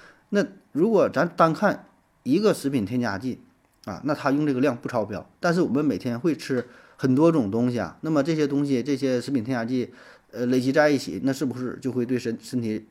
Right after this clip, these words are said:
造成一些影响，造成一些伤害呀？啊，这确实如此，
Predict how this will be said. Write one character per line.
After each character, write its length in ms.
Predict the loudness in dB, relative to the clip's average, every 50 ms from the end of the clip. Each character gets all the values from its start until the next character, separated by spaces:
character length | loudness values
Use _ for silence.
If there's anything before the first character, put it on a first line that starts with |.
| _ _
造 160 | 0 0 0 0
成 140 | 0 -2
一 20 | -4
些 180 | -4 -6 -8 -10 -14 _ _ _ _
影 180 | -8 -4 -4 -2
响， 220 | -2 -2 -2 -2
造 100 | -2 -2
成 80 | -2 -2
一 60 | -6
些 60 | -6
伤 220 | -4 -4 -4 -2
害 180 | -2 -2 -2 -2
呀？ 120 | -4 -8 -12 _ _ _ _ _ _ _ _ _ -14
啊， 100 | -12 -4
这 140 | 0 0 0
确 160 | 0 0 -2
实 100 | -2 -2
如 160 | -2 -2 -4
此， 160 | -4 -6 -8